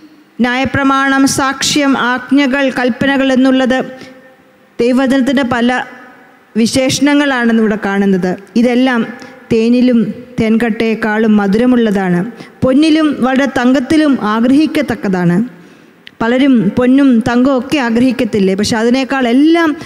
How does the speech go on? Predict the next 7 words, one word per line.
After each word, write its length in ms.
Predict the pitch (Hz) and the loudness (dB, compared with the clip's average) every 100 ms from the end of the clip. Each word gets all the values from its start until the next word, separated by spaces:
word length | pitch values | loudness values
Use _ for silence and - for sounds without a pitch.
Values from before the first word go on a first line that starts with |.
| - | -8
ആഗ്രഹിക്കത്തക്കവയാണ് 1400 | 214 233 247 294 311 320 311 302 320 320 311 269 262 240 220 | -4 -2 2 2 2 0 -2 -2 0 0 0 0 0 -2 0
ദൈവത്തിൻ്റെ 420 | 220 214 214 196 | 0 0 0 0
വചനം. 460 | 180 170 175 185 - - 254 | 0 0 -2 -2 -6 -6 0
ഇതാണ് 340 | 294 285 285 | 0 0 0
ദൈവത്തിൻ്റെ 480 | 247 247 269 277 269 | 2 0 0 0 0
വചനത്തിൻ്റെ 640 | 247 226 247 247 226 233 233 - | 0 0 0 0 0 0 -4 -8
സവിശേഷത. 880 | - 202 202 - 220 196 196 180 | -4 0 0 0 0 0 -2 -4